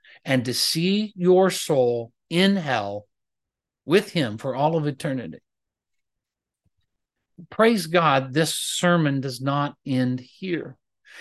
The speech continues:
All right, if that's all these verses taught us, then it would be kind of a depressing message. It would sound like our defeat is certain, that we've got no hope.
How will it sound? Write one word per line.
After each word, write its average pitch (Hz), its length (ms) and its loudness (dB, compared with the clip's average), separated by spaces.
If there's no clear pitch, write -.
All 151 60 0
right, 151 100 6
if 156 120 4
that's 233 220 4
all 208 200 6
these 185 200 4
verses 170 420 0
taught 180 300 2
us, 175 180 2
then 156 160 -2
it 185 60 -2
would 196 120 -4
be 180 80 -4
kind 190 180 0
of 170 80 0
a 151 60 0
depressing 147 720 -2
message. 127 460 -4
It 127 100 -4
would 156 140 0
sound 180 280 2
like 175 240 2
our 151 140 4
defeat 175 420 -2
is 147 120 2
certain, 208 360 -2
that 139 100 -6
we've 156 180 -6
got 160 220 0
no 165 220 2
hope. 208 300 0